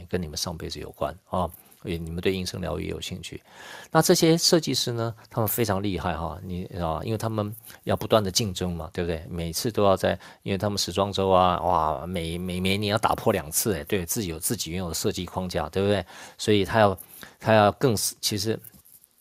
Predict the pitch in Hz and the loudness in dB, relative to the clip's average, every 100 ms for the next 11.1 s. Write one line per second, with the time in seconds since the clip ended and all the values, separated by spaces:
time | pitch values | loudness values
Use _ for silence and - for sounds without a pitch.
0 | _ - - - 113 127 110 95 - 120 | _ -20 -8 0 4 6 4 2 0 4
1 | 120 110 90 107 95 - - - 71 82 | 4 4 2 0 -2 -2 -2 -2 -4 -4
2 | 85 80 90 82 - - - 131 127 123 | -4 -4 -6 -6 -6 -20 0 4 4 4
3 | 104 92 87 - 87 - 95 92 104 - | 0 -4 -4 -2 -4 0 0 2 0 0
4 | 101 - 78 78 82 80 98 95 - 92 | -2 -4 -6 -6 -4 -2 -2 0 0 0
5 | 85 85 76 80 80 85 92 92 92 90 | 0 -6 -8 -6 -6 -6 -2 2 2 0
6 | - - _ _ - - - - - 139 | -6 -12 _ _ -20 -18 -18 -8 2 4
7 | 139 131 123 - - - - - _ _ | 4 0 -4 -8 -20 -20 -20 -20 _ _
8 | _ _ - 185 180 107 135 135 139 156 | _ _ 2 8 8 8 8 10 10 8
9 | 98 - 73 73 123 101 117 165 113 92 | 6 0 -4 -8 2 4 6 6 6 4
10 | 95 120 - - - 110 92 - - 104 | 6 6 8 2 2 0 0 0 0 0